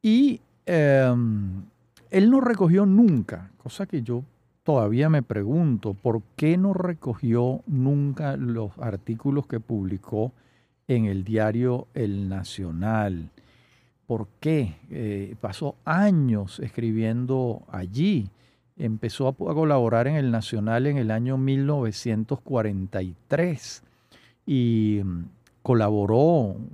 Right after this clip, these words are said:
semanalmente allí hasta semanas antes de morir, en febrero del año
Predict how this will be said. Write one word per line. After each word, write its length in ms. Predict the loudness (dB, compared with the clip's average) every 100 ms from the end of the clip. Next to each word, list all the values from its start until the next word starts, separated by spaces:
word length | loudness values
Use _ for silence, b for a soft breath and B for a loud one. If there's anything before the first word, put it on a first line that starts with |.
| -12
semanalmente 1160 | -2 0 2 2 4 4 4 4 2 2 0
allí 440 | 0 0 0 0 -4 b b b _
hasta 760 | -10 -8 -4 -2 0 -2 -6 -8
semanas 680 | -4 -2 2 4 4 4 2
antes 260 | 0 0
de 80 | 0
morir, 460 | 0 0 2 2 2
en 140 | 2
febrero 560 | 0 0 2 2 2 2
del 140 | 2
año 380 | 0 0 0